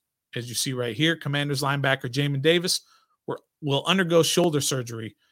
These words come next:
for an injury he suffered against the Miami Dolphins, per sources. He'll go on I R,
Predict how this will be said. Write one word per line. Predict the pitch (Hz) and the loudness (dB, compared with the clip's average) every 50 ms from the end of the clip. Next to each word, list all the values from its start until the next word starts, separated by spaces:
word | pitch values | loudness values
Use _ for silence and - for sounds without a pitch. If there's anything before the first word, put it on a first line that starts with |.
| _ _ _ | _ _ _
for | - - 143 | -4 -2 -2
an | 147 147 | -2 0
injury | - 170 180 170 170 180 170 | 0 0 2 2 2 0 0
he | 147 170 151 | 0 2 2
suffered | - - 151 147 - 160 147 | 2 4 2 2 0 -2 -4
against | 139 139 139 135 - | -2 -2 -4 -2 -2
the | - 135 | -2 -2
Miami | 131 127 127 131 131 127 | -2 -2 -2 -4 -4 -4
Dolphins, | 123 127 113 107 - - 120 110 - | -4 -4 -4 -4 -6 -8 -10 -10 -10
per | - - 131 110 | -8 -8 -8 -8
sources. | - - 117 110 101 - - - - | -6 -6 -8 -6 -6 -8 -6 -6 -6
He'll | - - 135 143 | -4 -4 -4 -2
go | 139 143 139 143 | 0 0 0 2
on | 139 139 139 | 0 -2 -2
I | 120 131 127 127 123 | -2 0 0 0 0
R, | 113 107 107 104 - | -2 -2 -4 -6 -6